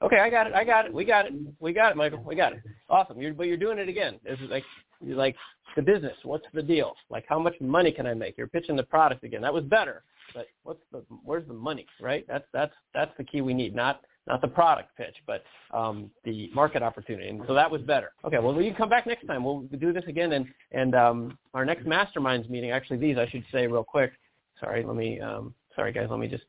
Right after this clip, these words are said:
show this sign behind me here. There we go, this one.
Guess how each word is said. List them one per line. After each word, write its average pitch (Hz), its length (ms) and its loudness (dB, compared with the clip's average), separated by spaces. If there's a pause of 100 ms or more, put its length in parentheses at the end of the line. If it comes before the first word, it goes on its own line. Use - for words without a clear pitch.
(400)
show 120 160 2
this 110 140 -2 (420)
sign 123 240 4
behind 110 320 0
me 92 80 -6
here. 107 260 -6 (1700)
There 143 100 6
we 123 60 4
go, 90 140 -2
this 143 180 4
one. 98 100 -6